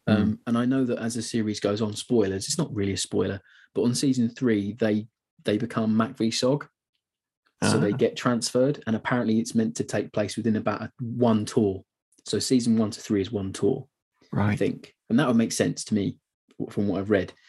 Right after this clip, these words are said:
Speaker 1: And it was a quite a popular series. I know it's been, um, issued on D V D again a few times.
Speaker 2: Ah,
Speaker 1: You can get it.
Speaker 2: cool.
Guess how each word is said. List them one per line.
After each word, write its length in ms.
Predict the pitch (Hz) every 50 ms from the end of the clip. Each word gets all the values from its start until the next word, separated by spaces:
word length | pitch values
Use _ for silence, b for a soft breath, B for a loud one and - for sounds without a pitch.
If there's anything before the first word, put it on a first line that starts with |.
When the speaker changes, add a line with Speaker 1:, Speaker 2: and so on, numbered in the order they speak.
| b b b b b b b b
Speaker 1:
And 100 | - 156
it 40 | 175
was 120 | 165 160 185
a 40 |
quite 220 | 165 - 214 - 127
a 40 | 135
popular 320 | - 143 - - 135 131
series. 460 | 131 - - 147 151 151 151 156 151 139
I 40 |
know 120 | 139 139 131
it's 180 | - - -
been, 280 | - - 131 127 127 123
um, 320 | 120 117 117 113 117 131 - _ _ _ _ _ _ _
issued 300 | - 131 131 - 127 117
on 100 | 127 117
D 120 | 113 113 107
V 140 | 113 107 104
D 200 | - 120 120 123
again 440 | 117 - 123 120 120 117 117 - _ _ -
a 60 | 113
few 220 | - - 123 120 117
times. 320 | - - 123 175 214 233 -
Speaker 2:
Ah, 40 | 123
Speaker 1:
You 60 | 107
can 100 | - 113
get 80 | - 208
it. 40 |
Speaker 2:
cool. 160 | 190 123 -